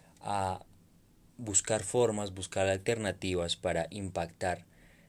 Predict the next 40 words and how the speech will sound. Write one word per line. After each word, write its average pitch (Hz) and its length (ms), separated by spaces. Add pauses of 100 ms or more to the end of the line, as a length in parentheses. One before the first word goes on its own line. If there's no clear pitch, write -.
(100)
de 104 80
manera 92 280
positiva 98 400
al 85 120
medio 90 240
ambiente, 92 640 (340)
tu 104 100
hijo 101 440
lo 117 140
va 95 80
a 90 40
seguir 101 260
haciendo 104 500
y 98 100
le 90 100
va 85 100
a 82 60
coger 92 260
el 98 120
gusto 98 580 (180)
a - 100
realizar 87 380
ese 90 140
tipo 98 280
de 98 60
actividades. 92 680 (400)
Y 104 80
por 95 180
lo 92 120
tanto, 92 360
cuando 107 300
crezca, 90 380
cuando 90 280
ya 87 320 (920)
empiece 107 380
a 117 40
aportar 104 340
a 90 40
esta 95 200
sociedad, 90 520